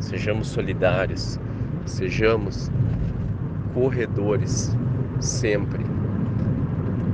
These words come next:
E mais do que tudo, se der saudade de corrida, desmotivação, é um momento difícil, mas lembre-se, o projeto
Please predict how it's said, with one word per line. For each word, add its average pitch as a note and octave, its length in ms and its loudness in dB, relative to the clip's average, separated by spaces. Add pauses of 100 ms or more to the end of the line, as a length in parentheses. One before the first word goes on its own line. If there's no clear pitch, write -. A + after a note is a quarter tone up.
(100)
E A#2 80 0
mais A#2 380 6
do A#2 100 2
que - 140 0
tudo, G#2 460 2 (480)
se - 160 -2
der G#2 200 4
saudade G2+ 460 2
de G2 160 0
corrida, F#2+ 680 0
desmotivação, G2 1300 0 (2000)
é C3 100 6
um C3+ 100 4
momento A2 400 2
difícil, - 640 -4 (840)
mas F#2 200 0
lembre-se, F#2 600 0
o - 260 -8
projeto G2 720 2